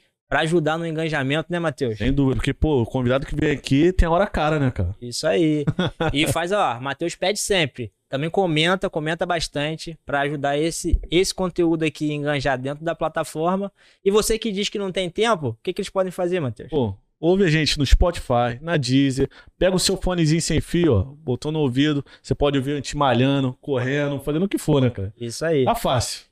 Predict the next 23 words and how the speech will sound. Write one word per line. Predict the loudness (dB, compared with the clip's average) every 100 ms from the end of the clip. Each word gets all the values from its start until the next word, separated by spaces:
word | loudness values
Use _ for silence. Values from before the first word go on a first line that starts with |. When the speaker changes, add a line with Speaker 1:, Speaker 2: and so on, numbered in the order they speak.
| _
Speaker 1:
Tá | -6
facinho. | -2 -4 -4 -6 -4
Speaker 2:
Então | 0 0 0
não |
tem | 0 2
desculpa, | 2 2 2 4 4
a |
única | 2 2
desculpa | -2 -2 -2 0
é |
continuar | 0 -2 -2
vendo | 0 0
esse | 0 0
vídeo | 2 0 -2 -8 -16 -10
sem | -2 0
apertar | 0 0 2
o | 2
like | 0 0
aqui | -2 2 2
antes | 4 0 0
de | 0
mais | 0 0
nada. | 2 2 0